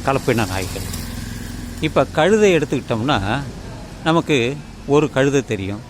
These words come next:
காவேரி, கோவேரி கழு-, கழுதை, அது தெரியும். அதுக்கப்புறம் போனா கழுதை புலி என்று சொல்வார்கள், அது இருக்கிறது. அதுக்கப்புறம் நமக்கு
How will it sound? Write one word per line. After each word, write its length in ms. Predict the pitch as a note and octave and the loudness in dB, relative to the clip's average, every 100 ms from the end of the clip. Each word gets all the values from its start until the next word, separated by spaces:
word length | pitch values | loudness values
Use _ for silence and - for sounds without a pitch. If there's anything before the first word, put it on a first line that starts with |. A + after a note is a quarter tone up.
| - - - - - - | -18 -20 -18 -20 -8 0
காவேரி, 420 | C#3+ F#3 G3 D3+ - - - - - - - - - - - - - - - - | 4 4 4 2 -2 -16 -20 -20 -20 -18 -18 -18 -18 -18 -18 -18 -18 -18 -6 2
கோவேரி 360 | F3 F#3+ D#3+ B2 | 6 6 4 0
கழு-, 300 | B2+ A#2 G#2+ - - - - - - - | 0 0 -2 -6 -14 -14 -16 -16 -16 -4
கழுதை, 300 | C3+ C3+ A2+ G#2 - | 2 2 2 -2 -2
அது 200 | B2 C3 B2 | 0 0 0
தெரியும். 280 | G2 F#2 F2 - - - - - - - C3 | -4 -6 -8 -10 -10 -10 -10 -10 -10 -2 2
அதுக்கப்புறம் 520 | B2 F3+ - E3+ D3 | 4 2 2 2 4
போனா 220 | C3+ D#3+ F#3 D3+ - - | 4 4 0 -6 -12 -4
கழுதை 340 | C3+ C#3+ F#3 F3 - | 2 4 6 2 0
புலி 280 | C3+ D#3 C#3+ F#2 - | 0 2 2 -2 -8
என்று 260 | C3+ C3 A#2 | -4 -2 -2
சொல்வார்கள், 560 | - G#2+ A2+ G2+ F#2 G2+ | -4 -2 0 -2 -4 -8
அது 240 | - A#2+ C#3 | -4 0 0
இருக்கிறது. 540 | A2+ F#2 G2+ F2+ F#2 - - - - - - - - - - - - - - - - - - - - - | -2 -4 -8 -8 -8 -10 -14 -18 -16 -16 -14 -14 -14 -16 -16 -16 -16 -16 -18 -18 -18 -16 -16 -16 -16 -2
அதுக்கப்புறம் 600 | C#3 G3 F#3 - G#3 G#3 - - - - - - - - - - - - D#3 | 0 2 2 2 0 0 -6 -14 -14 -14 -14 -14 -16 -16 -14 -14 -14 -6 2
நமக்கு 300 | D3 - | 2 4